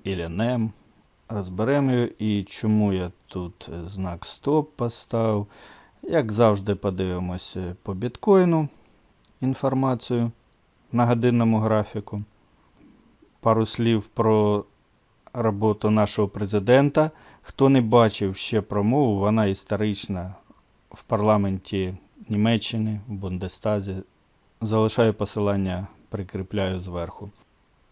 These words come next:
Бо не, е, на телеграм-каналах, де зраду розганяють,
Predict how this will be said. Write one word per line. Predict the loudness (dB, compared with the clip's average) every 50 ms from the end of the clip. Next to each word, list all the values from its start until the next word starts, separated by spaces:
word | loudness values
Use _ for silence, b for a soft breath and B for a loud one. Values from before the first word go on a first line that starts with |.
| _ _ _ _
Бо | -8 -6 0 2 4 4 6
не, | 6 6 6 6 6 6 6 4
е, | 2 0 -4 -8 -8 -8 _ _ _ _ -4
на | 0 2 2 2
телеграм-каналах, | 2 4 4 4 6 6 6 6 6 6 4 4 4 6 6 6 4 4 2
де | 2 0 0
зраду | 2 2 2 2 2 2 0 -2
розганяють, | -2 -2 -2 -4 -4 -4 -2 -2 -2 -4 -4 -6 -8 -10 -12 -18